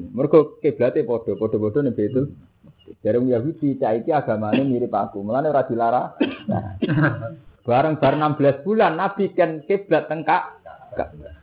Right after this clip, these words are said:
Wong Yahudi entuk pasal. Muhammad paling kangen keluargane. <laughs> Mulane saya kulo sufaha, "Ma wallahum an kiblatimu lati kanu ale." Muhammad itu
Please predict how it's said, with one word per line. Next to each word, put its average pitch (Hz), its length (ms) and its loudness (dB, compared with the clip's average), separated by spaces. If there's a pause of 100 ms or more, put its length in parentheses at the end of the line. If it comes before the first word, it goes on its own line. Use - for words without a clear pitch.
Wong 113 200 -4
Yahudi 151 320 4
entuk 240 160 0
pasal. - 520 -2 (440)
Muhammad 127 320 0
paling 123 240 2
kangen 117 240 2
keluargane. 117 560 0 (720)
<laughs> - 800 -10
Mulane 139 320 2
saya 135 240 4
kulo 135 240 0
sufaha, 131 560 0 (600)
"Ma 143 280 2
wallahum 135 480 0
an 135 160 2
kiblatimu 117 560 0
lati 135 400 0
kanu 131 320 0 (560)
ale." - 400 -6 (160)
Muhammad 110 480 -2
itu - 160 -14